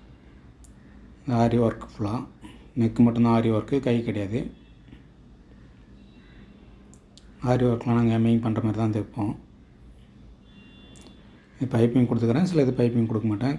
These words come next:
கை வந்து இதுமாரி எப்படி நம்ம பிசுறு இல்லாம நல்லா நீட்டா தைக்கிறது அப்படின்றத இந்த வீடியோல பார்க்கலாம். பஃப் வந்து ரொம்ப கேட்கல, நார்மலா தான் வச்சிருக்கேன் அந்த பஃப் கை.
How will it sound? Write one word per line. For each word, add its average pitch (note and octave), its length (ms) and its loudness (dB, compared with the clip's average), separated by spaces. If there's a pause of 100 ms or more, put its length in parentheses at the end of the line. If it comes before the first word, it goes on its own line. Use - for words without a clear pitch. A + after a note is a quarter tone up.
(100)
கை C3 80 4 (120)
வந்து B2 180 2
இதுமாரி A#2 280 2
எப்படி A#2 180 2
நம்ம A2+ 220 0
பிசுறு A2+ 240 -4
இல்லாம A2+ 240 0
நல்லா A2+ 240 0
நீட்டா A2 200 -4 (120)
தைக்கிறது G#2+ 380 -2 (960)
அப்படின்றத A2+ 500 0
இந்த A2 120 0
வீடியோல G2+ 280 -4
பார்க்கலாம். G2+ 340 -6 (1200)
பஃப் B2 220 4
வந்து B2+ 160 4 (120)
ரொம்ப A#2+ 180 4 (100)
கேட்கல, A#2 340 -2
நார்மலா A#2 320 4
தான் A#2+ 100 4
வச்சிருக்கேன் A2+ 340 -2
அந்த G#2 120 -2
பஃப் A2 180 -6
கை. G#2 100 -2